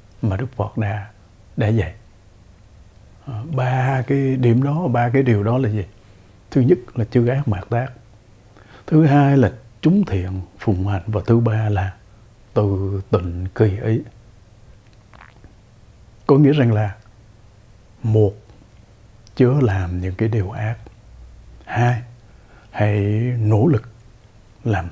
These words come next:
tất cả những cái điều thiện. Và ba, lại thanh tịnh tâm thức của mình.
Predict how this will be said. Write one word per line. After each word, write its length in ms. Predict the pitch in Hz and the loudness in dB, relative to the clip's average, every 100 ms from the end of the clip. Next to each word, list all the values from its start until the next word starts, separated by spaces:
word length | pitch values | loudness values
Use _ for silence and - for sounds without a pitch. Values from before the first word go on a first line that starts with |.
| - | -6
tất 80 | 131 - | -6 -4
cả 500 | 101 92 104 113 120 - - - - - | -4 -4 -4 -6 -8 -14 -20 -20 -16 -4
những 120 | 110 | -2
cái 140 | 101 120 | 2 2
điều 280 | 123 104 90 | 2 2 0
thiện. 340 | - 87 87 92 - - - - - - - - - - - | -2 -2 -4 -12 -16 -20 -20 -20 -20 -20 -20 -20 -20 -20 -8
Và 120 | 110 | -6
ba, 320 | - 120 120 - - - - - - - - - - | -2 0 -2 -4 -18 -20 -20 -20 -20 -20 -20 -18 -6
lại 580 | 123 101 92 104 101 104 - - - - - - | -2 -2 -2 -2 -4 -6 -16 -20 -20 -20 -20 -14
thanh 300 | - 127 127 117 | -6 -2 -2 -2
tịnh 180 | 98 82 - - - | -6 -8 -18 -8 -2
tâm 240 | 113 95 | -2 -2
thức 160 | 113 123 - | -4 -4 -2
của 120 | 110 | 0
mình. 160 | 113 | 0